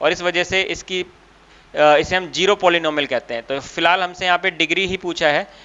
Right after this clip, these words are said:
तो मैं लिख सकता हूँ कि दो का मतलब है टू एक्स की पावर ज़ीरो,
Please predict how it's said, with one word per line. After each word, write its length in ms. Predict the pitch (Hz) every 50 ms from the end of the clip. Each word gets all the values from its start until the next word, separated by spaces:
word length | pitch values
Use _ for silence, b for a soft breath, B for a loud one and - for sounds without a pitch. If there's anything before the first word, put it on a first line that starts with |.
| B B B B
तो 80 | 160 156
मैं 160 | 170 180 180
लिख 180 | 170 175 190 -
सकता 300 | - 180 170 - - 185
हूँ 160 | 180 175 180
कि 140 | 180 196 185
दो 460 | 156 - - - 131 123 165 190 208
का 140 | 196 196 185
मतलब 300 | 175 170 - 170 165 160
है 280 | 170 180 - - - -
टू 220 | 226 226 233 208
एक्स 260 | 180 185 185 - -
की 80 | - 190
पावर 300 | - 175 170 170 180 170
ज़ीरो, 360 | 151 156 170 156 135 113 -